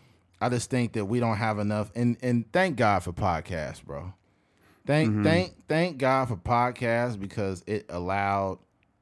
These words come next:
Speaker 1: it allows people to get their points across and have real conversations. I think that,
Speaker 2: Yeah.
Speaker 1: you know, because we wanna be political, politically correct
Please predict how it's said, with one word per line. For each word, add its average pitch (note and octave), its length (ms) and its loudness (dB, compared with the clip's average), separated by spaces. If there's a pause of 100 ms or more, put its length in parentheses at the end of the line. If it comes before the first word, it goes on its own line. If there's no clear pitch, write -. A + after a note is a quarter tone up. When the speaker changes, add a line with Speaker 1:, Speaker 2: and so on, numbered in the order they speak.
(680)
Speaker 1:
it B2 140 0
allows G#2 360 0
people F2+ 340 -8
to E2+ 140 -10
get F2 360 -10 (420)
their G2+ 140 -2
points G2+ 320 -4
across F2 440 -4
and F2+ 100 -6
have F2 240 -6
real F#2 200 -2
conversations. F2 920 -10
I - 60 -10
think A2+ 260 -6
that, A#2 60 2
Speaker 2:
Yeah. F2 280 0 (260)
Speaker 1:
you A2 80 -12
know, G2 320 -12 (360)
because G#2+ 460 -10
we A2 80 -8
wanna A2+ 220 -6
be G#2+ 100 -8
political, G2+ 640 -10
politically A2+ 480 -8
correct G2+ 640 -8